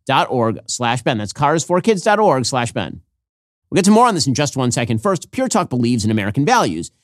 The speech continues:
and that when people say free, they should mean, you know, actually free. When you switch to Pure Talk today, you will get a free Samsung five G smartphone.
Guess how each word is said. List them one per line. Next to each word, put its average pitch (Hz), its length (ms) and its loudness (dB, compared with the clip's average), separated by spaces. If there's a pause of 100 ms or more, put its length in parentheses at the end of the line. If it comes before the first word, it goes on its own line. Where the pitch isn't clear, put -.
(100)
and 160 160 2
that 147 200 0
when 123 160 0
people 156 200 -2
say 135 160 -2
free, 190 300 0
they - 120 -10
should 120 140 -2
mean, 104 240 0
you - 80 -2
know, 87 160 -4
actually 98 380 -4
free. 117 360 0 (200)
When 165 100 4
you 180 60 6
switch - 300 -2
to 151 100 -4
Pure 165 200 -2
Talk 147 220 0
today, 123 200 -2
you 107 120 0
will 160 80 2
get 139 140 0
a 135 80 -2
free 113 500 -2 (160)
Samsung 165 720 0
five 127 240 0
G 120 140 -2
smartphone. 101 520 -2